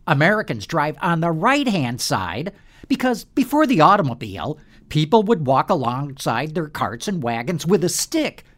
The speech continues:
to prod the oxen or mules. And since most people held the stick with their right hand, the wagon had to be on the right side of the road.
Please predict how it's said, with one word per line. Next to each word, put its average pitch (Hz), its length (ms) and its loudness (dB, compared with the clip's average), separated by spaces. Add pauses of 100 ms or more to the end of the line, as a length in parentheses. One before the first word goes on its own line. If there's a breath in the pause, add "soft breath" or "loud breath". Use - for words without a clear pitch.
to - 120 -2
prod 139 540 -2
the - 200 0
oxen 131 440 -2
or 196 120 0
mules. 262 640 2 (340 soft breath)
And 156 260 0
since 175 320 2
most 165 220 2
people 185 240 0
held 180 220 4
the 151 80 0
stick 202 280 -2
with 175 140 0
their 147 100 0
right 151 240 2
hand, 190 460 -2 (240 soft breath)
the 190 120 0
wagon 226 600 -2 (200 soft breath)
had 202 240 -4
to 233 80 0
be 233 200 0
on 240 180 4
the 254 80 4
right 262 360 0
side 147 320 0
of 131 60 2
the 127 80 0
road. 104 500 0